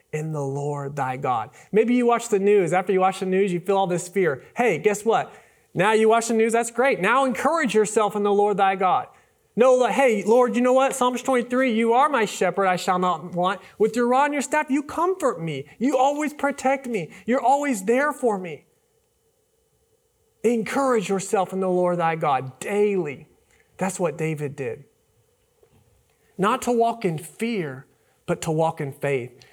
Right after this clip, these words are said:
You see, David, he's not walking in fear, but he's walking in faith. I'm sure his feelings were telling him not to praise God.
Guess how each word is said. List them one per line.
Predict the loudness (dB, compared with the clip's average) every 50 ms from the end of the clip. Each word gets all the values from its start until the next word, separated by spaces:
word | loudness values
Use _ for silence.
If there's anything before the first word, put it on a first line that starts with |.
| _ _
You | -4 -2 -2
see, | -2 -2 -2 -2
David, | -2 0 0 0 0 0 -2 -2 -4 -4 -6
he's | -6 -6 -6
not | -6 -6 -4 -4
walking | -4 -4 -6 -6 -8 -8
in | -8 -8 -10
fear, | -12 -14 -14 -14 -14 -14 -16 -20 _ _ _ _ _ _ _
but | -8 -8
he's | -6 -8 -8 -8 -8 -10
walking | -10 -8 -8 -8 -8 -10 -12 -14 -14 -14 -14 -16 _ _ _ _ _ _ _ _
in | -6 -4 -4 -4 -4 -4 -6 -8 -10 -16 _ _ _ -4
faith. | -4 -2 -2 -4 -6 -12 -18 _ _ _ _ _ _ _ _
I'm | -4 -2 -2
sure | -2 -2 0 0
his | 0 0 -2 -4
feelings | -4 -2 0 0 2 2 0 0 -2
were | -4 -6
telling | -4 -4 -2 -2 0 0
him | -2 -2
not | -2 -2 -2 -4
to | -6
praise | -4 -2 -2 -2 -2 -4
God. | -4 -2 -2 0 0 -2 -4